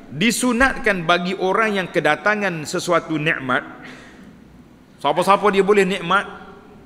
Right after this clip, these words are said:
Nikmat besar lah. Kalau nikmat kecil, tak payahlah. Contoh kita berjalan, orang bagi nasi sebuku. Oh, sujud syukur. Jawab dia, kerja sujud lah kitanya. Nikmat besar. Ha, maknanya,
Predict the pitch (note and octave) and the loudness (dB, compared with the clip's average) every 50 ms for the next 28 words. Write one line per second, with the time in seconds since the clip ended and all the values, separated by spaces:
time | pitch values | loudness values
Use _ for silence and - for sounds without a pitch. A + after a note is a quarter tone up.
0 | - - - - - - - - - - - - - - - E3+ E3+ F#3 F3+ D#3 | -20 -20 -20 -20 -20 -20 -20 -20 -20 -20 -20 -20 -14 -8 -6 -4 -2 -2 -2 -2
1 | D#3+ - - G#3+ E3 B2 A2+ D3 D3+ - - C#3+ C#3+ D3 D3 D#3+ D#3 D#3 D3 C#3+ | 0 2 2 4 4 4 2 2 2 2 2 0 0 0 -2 -2 -4 -6 -6 -8
2 | - - - F3+ F3+ - - - - - - A#2+ C3+ D3 C#3 A2 G2 A#2 C#3+ B2 | -8 -8 -8 -8 -8 -8 -10 -16 -18 -16 -12 -6 -4 -4 -4 -4 -4 -6 -6 -8
3 | - - - - - - - - - - - - - - - - - - - C#3 | -10 -14 -20 -20 -20 -20 -20 -20 -20 -20 -20 -20 -20 -20 -20 -20 -18 -6 -4 -4
4 | C#3+ C3+ D3+ C3+ D3 C#3+ D#3 D3+ C3+ C#3 D3+ D#3+ E3+ F3+ F3 E3 D#3+ D#3 D3+ D3+ | -2 0 0 0 0 0 0 0 2 2 2 2 2 2 2 2 2 0 0 0
5 | D3+ D#3 D3 D3 D#3+ C#3 C#3+ D#3 D3 - D3 A#2 - - - - - - D#3 E3+ | 0 0 -2 -2 -6 -6 -6 -6 -6 -4 -8 -10 -10 -12 -18 -20 -10 -2 2 2
6 | D#3+ D3 A#2+ B2+ C#3+ E3 D#3+ C3 D#3+ D#3 D#3+ C3+ G#2+ E2+ - - - - G#2+ B2 | 2 2 2 -2 -4 -4 -2 -2 -2 -2 -2 -4 -4 -4 -6 -12 -14 -6 -2 0
7 | C3 C#3 C#3+ A#2+ B2+ C3 B2+ D#3+ E3 E3 E3 D3+ D#3 D3+ D3 E3 F3+ - A#2 A2 | 0 0 0 -2 -4 -4 -2 -2 0 0 0 0 -2 -4 -6 -6 -6 -6 -8 -8
8 | B2 A#2 - - C3 C#3+ - - - - - - - - - - - - - - | -8 -6 -6 -6 -6 -6 -10 -16 -18 -18 -20 -20 -20 -20 -20 -20 -20 -20 -20 -20
9 | - - - - A2+ C#3 D#3 D#3+ D#3 D#3+ D#3+ - B2 - C#3+ C#3+ C3 A#2+ F2+ - | -20 -20 -18 -10 -6 -6 -4 -4 -4 -4 -6 -4 -6 -2 2 2 2 2 0 -6
10 | - - - - - - - - - - - - - - C#2+ D#2+ E2 F2 G2+ A2 | -12 -16 -18 -18 -18 -20 -20 -20 -20 -20 -20 -20 -20 -20 -18 -16 -14 -12 -12 -10
11 | A#2 A#2+ A#2+ A#2+ A#2+ A#2 | -8 -6 -6 -6 -6 -6